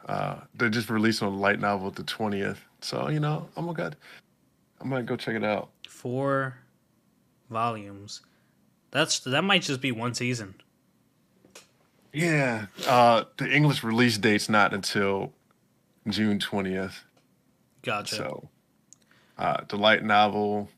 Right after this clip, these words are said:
Speaker 2: Definitely ain't fitting that title on the side of the book.
Speaker 1: Nah. The light, yeah, the light novel, uh, came out, like, August twenty twenty-one.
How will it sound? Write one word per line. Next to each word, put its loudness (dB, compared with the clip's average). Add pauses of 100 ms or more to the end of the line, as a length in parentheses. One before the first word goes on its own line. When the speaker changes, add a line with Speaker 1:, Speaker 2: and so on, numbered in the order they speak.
(100)
Speaker 2:
Definitely -2
ain't -8
fitting -2
that -2
title -4
on -12
the -12
side -8
of -12
the -14
book. -12 (720)
Speaker 1:
Nah. -10 (840)
The -4
light, 2
yeah, 2
the -2
light 4
novel, 0
uh, -4 (120)
came 0
out, 0
like, -4
August -2
twenty -6 (260)
twenty-one. -6